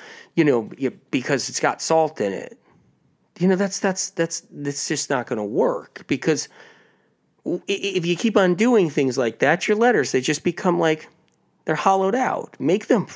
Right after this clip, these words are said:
rich. Make those letters after your name rich, like the work you did to get them. So, and doing that is taking information that's powerful, that can change lives and reverse people's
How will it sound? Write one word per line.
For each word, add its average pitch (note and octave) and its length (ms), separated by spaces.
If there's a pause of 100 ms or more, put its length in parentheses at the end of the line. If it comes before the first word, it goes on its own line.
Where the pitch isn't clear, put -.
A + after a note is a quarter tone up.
rich. D3 460
Make B2+ 200
those E3 200
letters F3 300
after F#3 240
your F#3+ 80
name F#3+ 300
rich, G3+ 340
like - 220
the B2+ 80
work D#3 380
you C#3 80
did B2 220
to A2+ 60
get A2 280
them. F#2+ 200 (540)
So, F3 280
and D#3 240
doing G3 300
that A3+ 240
is C3+ 280
taking E3+ 420
information G#2+ 640
that's F2+ 180
powerful, G2+ 800
that G#2+ 140
can G2+ 120
change G#2+ 380
lives F2+ 300
and F2 100
reverse F2+ 320
people's G2 460